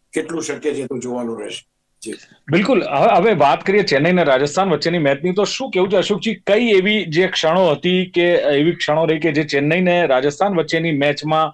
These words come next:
Speaker 2: અ, લોકોએ, ક્રિકેટ પ્રેમીઓએ માણી?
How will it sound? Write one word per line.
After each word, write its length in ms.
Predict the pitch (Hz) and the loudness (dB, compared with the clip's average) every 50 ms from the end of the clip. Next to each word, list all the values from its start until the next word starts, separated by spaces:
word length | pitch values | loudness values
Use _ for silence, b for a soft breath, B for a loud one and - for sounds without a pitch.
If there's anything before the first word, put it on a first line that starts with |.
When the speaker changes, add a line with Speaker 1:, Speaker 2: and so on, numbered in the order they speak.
| b b b b b _ _ - | b b b b b _ _ -2
Speaker 2:
અ, 60 | 131 131 135 131 131 135 - - - - | 0 2 4 4 2 2 0 -4 -6 -6
લોકોએ, 400 | 139 131 143 143 147 165 160 156 | -2 0 0 2 2 2 2 2
ક્રિકેટ 320 | 147 139 127 131 156 143 | 0 -2 -2 0 -2 0
પ્રેમીઓએ 360 | 143 151 143 147 156 151 156 151 | 0 0 0 2 2 2 2 2
માણી? 320 | 147 139 139 147 165 | 2 2 2 0 0